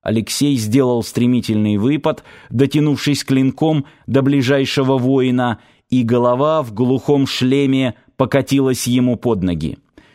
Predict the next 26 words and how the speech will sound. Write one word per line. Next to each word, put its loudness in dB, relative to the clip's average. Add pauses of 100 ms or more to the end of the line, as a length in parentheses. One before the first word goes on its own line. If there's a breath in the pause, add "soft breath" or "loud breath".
(340 soft breath)
Тело 0
сделало 0
еще -2
шаг, -4 (280 loud breath)
прежде 0
чем 0
с -4
грохотом 0
обрушиться 0
на 0
пол. -6 (460 loud breath)
Уже 0
коснувшись -2
пола, 0
павший -2
воин 0 (240 loud breath)
вновь 0
превратился 0
в 0
мертвую 0
твердь -2 (300 soft breath)
и 0
рассыпался 0
на 2
несколько 0
кусков. -4